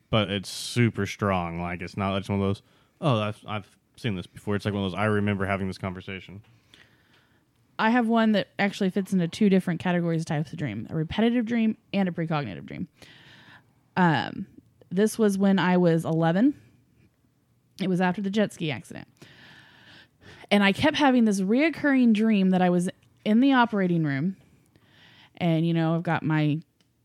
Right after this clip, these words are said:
Speaker 2: my hairnet on, I'm laying on the table. I have a stuffed animal with me that has a head,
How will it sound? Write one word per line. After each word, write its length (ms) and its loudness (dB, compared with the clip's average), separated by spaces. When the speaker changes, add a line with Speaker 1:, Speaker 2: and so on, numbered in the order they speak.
Speaker 2:
my 120 -2
hairnet 440 2
on, 500 2
I'm 180 0
laying 300 2
on 160 2
the 80 -2
table. 560 0
I 100 -2
have 460 2
a 160 0
stuffed 400 0
animal 440 4
with 180 0
me 240 0
that 140 -4
has 200 2
a 60 -2
head, 320 0